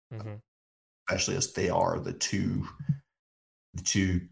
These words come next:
Speaker 2: guys with the best win-loss records.
Speaker 1: Yeah,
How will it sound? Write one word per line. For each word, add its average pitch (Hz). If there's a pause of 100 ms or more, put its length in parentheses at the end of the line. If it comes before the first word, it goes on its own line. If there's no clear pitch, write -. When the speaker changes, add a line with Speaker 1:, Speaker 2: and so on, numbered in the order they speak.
(180)
Speaker 2:
guys 104
with 87
the 82
best 87
win-loss 90
records. - (920)
Speaker 1:
Yeah, 120